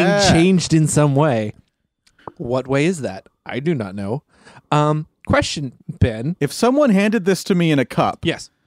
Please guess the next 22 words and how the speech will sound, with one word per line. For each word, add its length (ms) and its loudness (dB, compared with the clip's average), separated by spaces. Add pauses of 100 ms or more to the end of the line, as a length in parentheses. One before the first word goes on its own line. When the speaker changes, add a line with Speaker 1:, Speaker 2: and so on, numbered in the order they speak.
(1120)
Speaker 1:
I 140 2
would 200 0
think 320 -2
it 120 -2 (280)
had 260 0
been 180 0
poisoned. 600 -6 (640)
Speaker 2:
A 60 2
hundred 260 4
percent, 300 -2
Speaker 1:
I 40 0
would 100 0
Speaker 2:
yes. 60 -12
Speaker 1:
think 240 0 (180)
this, 500 -2 (120)
this 380 -2
is 100 2
a 100 2
beverage 640 -2
that 160 0
has 240 -2
been 480 0